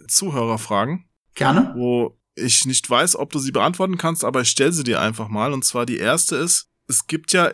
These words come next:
Speaker 1: in Japan oft Spiele, wo die Charaktere angepasst werden. Also ich erinnere mich da noch an, äh, Lara Croft hat anders ausgesehen oder
Speaker 2: Mhm.
Speaker 1: es werden irgendwelche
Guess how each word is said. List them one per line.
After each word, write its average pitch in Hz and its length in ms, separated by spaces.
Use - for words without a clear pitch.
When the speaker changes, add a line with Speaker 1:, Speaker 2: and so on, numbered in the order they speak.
Speaker 1:
in 127 160
Japan 139 520
oft - 600
Spiele, 143 520
wo 131 80
die 123 120
Charaktere 123 760
angepasst 107 680
werden. 90 240
Also 98 200
ich 98 140
erinnere 113 360
mich 110 220
da 104 200
noch 104 300
an, 90 400
äh, - 800
Lara 104 220
Croft - 340
hat 92 180
anders 92 280
ausgesehen 87 840
oder 92 480
Speaker 2:
Mhm. 147 520
Speaker 1:
es - 300
werden 110 200
irgendwelche 107 840